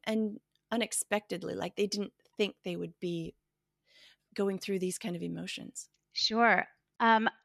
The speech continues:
Speaker 2: I would say for me, the grief thing wasn't a big thing, although I know that is a common feeling, but it was way more fear for me. I was so afraid of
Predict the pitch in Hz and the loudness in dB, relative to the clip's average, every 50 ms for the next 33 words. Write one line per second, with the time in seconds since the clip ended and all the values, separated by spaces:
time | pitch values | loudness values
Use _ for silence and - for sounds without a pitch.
0 | _ _ - 233 269 349 392 440 381 - - 320 269 - - 254 233 220 208 196 | _ _ 0 4 4 6 6 4 2 4 2 2 2 2 0 -2 -2 -2 0 0
1 | 220 233 247 269 294 277 208 202 185 - - 240 269 302 320 - - - 349 339 | 0 2 4 4 4 2 2 -2 -4 -6 -4 -2 0 0 0 0 -4 -2 0 2
2 | 320 311 302 285 285 302 294 294 262 277 269 269 - - 285 277 262 240 220 214 | 4 4 4 2 2 2 0 0 2 0 0 0 0 -2 0 2 2 4 4 4
3 | 208 208 208 208 214 220 226 233 208 214 196 202 196 202 185 202 - - - - | 4 4 2 4 4 4 4 6 6 6 6 6 4 2 -4 -6 -8 -8 -10 -6
4 | 208 196 196 190 190 185 180 180 180 180 - _ _ _ _ - - _ _ _ | -2 -2 0 2 2 2 2 0 -2 -4 -6 _ _ _ _ -20 -20 _ _ _
5 | - - - - 220 208 208 214 233 247 254 262 254 - - - _ 214 196 - | -20 -18 -10 -4 0 0 2 2 2 0 0 -4 -6 -8 -16 -4 _ 0 2 2
6 | - 208 190 214 - - 202 190 220 226 226 233 226 220 208 196 185 180 - - | 2 0 0 -2 -4 -6 -6 -4 0 2 2 2 2 2 2 2 2 2 -2 -6
7 | - - 214 190 180 170 - - - - - - _ _ _ _ - 330 - 302 | -12 -8 -6 -4 -2 -2 -2 -4 -6 -10 -12 -18 _ _ _ _ -6 -4 -4 -4
8 | - - - - 190 - _ _ _ _ _ _ - - - 196 202 202 214 - | -6 -6 -8 -10 -12 -16 _ _ _ _ _ _ -20 -8 -2 0 0 0 0 -2
9 | - 226 214 220 240 226 - - 226 208 196 190 180 175 160 151 - | -2 0 2 2 2 0 -2 -2 0 2 2 4 4 2 2 2 -2